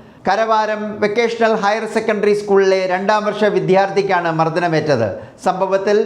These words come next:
വിദ്യാർത്ഥിയുടെ വലത് കൈക്ക് പൊട്ടലേറ്റിട്ടുണ്ട്, തലയ്ക്കും പരിക്കുണ്ട്.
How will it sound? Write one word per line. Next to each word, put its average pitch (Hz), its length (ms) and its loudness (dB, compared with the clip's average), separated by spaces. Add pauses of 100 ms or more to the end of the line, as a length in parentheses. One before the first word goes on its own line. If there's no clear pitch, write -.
(340)
വിദ്യാർത്ഥിയുടെ 208 680 2
വലത് 208 320 0
കൈക്ക് 196 580 2 (100)
പൊട്ടലേറ്റിട്ടുണ്ട്, 196 840 0 (200)
തലയ്ക്കും 202 480 0
പരിക്കുണ്ട്. 147 500 0